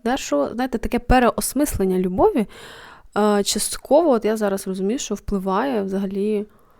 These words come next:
на бачення світу і на того, як взагалі формуються стосунки і так далі. Справа от у чому. Я записувала одне відео, де я обговорювала певні питання, я його ще не виставила, і там було запитання таке: типу, "Як ти,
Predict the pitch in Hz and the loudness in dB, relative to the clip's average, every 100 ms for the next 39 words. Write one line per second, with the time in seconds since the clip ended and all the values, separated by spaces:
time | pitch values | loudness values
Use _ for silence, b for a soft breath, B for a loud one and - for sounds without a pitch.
0 | b b 208 196 202 202 196 185 196 208 | b b -4 -2 0 0 -2 -2 -2 -2
1 | - 196 190 - 196 185 208 - 311 - | -4 -4 -4 -6 -8 -8 -8 -6 -8 -10
2 | b b b 196 202 190 214 208 202 190 | b b b -4 -4 -2 -2 0 0 -2
3 | 202 196 196 190 196 196 - 196 - 196 | -4 -4 -4 -2 -4 -6 -12 -12 -6 -6
4 | 254 311 254 185 170 - - - B B | -6 -8 -8 -10 -12 -12 -16 -14 B B
5 | B - 294 311 - - - 185 233 269 | B 2 4 6 2 -2 -4 0 2 0
6 | - 240 220 208 202 208 294 359 247 208 | -2 -4 -2 0 0 -2 -2 -2 -2 -2
7 | 196 190 190 185 - 185 190 196 190 185 | -4 -4 -4 -4 -6 -8 -6 -6 -4 -6
8 | 185 185 185 185 202 240 311 294 214 185 | -6 -6 -6 -4 -4 -2 0 0 -2 -4
9 | 196 - 190 220 330 269 247 - 254 226 | -6 -6 -4 -2 -2 -2 -4 -4 -4 -4
10 | 202 247 285 220 208 196 - 202 359 370 | -6 -6 -4 -2 -2 -2 -6 -2 0 0
11 | 269 269 247 220 202 - 226 226 - 277 | -2 -6 -6 -4 -4 -2 -2 -2 -2 0
12 | 392 | 0